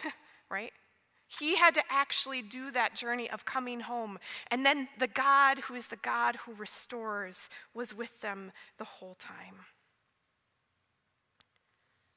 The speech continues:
So an invitation that I wanted to extend to all of us today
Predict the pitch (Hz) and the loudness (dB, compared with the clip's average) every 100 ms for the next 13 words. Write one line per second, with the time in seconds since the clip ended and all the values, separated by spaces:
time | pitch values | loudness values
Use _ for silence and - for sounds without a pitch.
0 | _ _ _ _ _ - 262 262 294 294 | _ _ _ _ _ -6 -2 -2 -2 -4
1 | - 262 247 254 233 220 214 _ - _ | -4 -2 -2 -2 -4 -6 -12 _ -20 _
2 | - 226 226 254 294 302 - 233 - - | -6 -2 0 2 2 0 -6 -8 -4 -2
3 | 175 156 - - - - _ - - 202 | -2 -6 -8 -10 -10 -12 _ -14 -10 -10
4 | 202 196 175 - - | -10 -8 -6 -6 -6